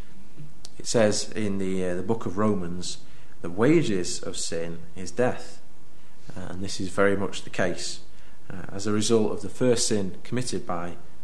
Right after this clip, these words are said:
Adam and Eve, we all have the nature to sin, and consequently we die.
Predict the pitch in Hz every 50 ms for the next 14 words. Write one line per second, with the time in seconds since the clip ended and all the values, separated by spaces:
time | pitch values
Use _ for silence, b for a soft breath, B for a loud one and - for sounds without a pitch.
0 | - - 101 95 98 104 101 101 92 82 85 85 87 92 92 95 95 - - -
1 | B B B B B B B - 98 98 95 95 95 92 - 101 92 87 - -
2 | - - - - - - - - 95 98 101 101 95 - - - - - - -
3 | - 85 85 87 - - B B B B B B B - 92 - - 98 90 -
4 | - - - 87 82 - 90 87 92 98 101 180 180 185 113 80 80